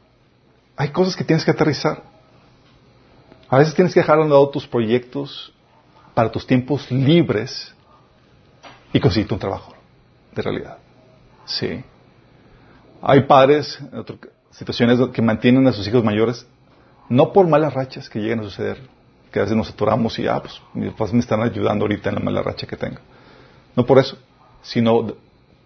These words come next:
ya de forma habitual. Déjame decirte eso.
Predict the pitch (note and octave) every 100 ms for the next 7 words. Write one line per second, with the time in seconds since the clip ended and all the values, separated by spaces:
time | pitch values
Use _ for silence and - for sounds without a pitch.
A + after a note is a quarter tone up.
0 | _ - B2+ E3 C3 C3+ C#3+ A#2+ A2 B2+
1 | D#3 - _ _ _ G#3+ G#3 A3 A3+ A3+
2 | _ _ _ _ - _ _ _ - -
3 | _ _ - - _ _ _ _ _ _
4 | _ - C3+ C3+ B2 G#2 -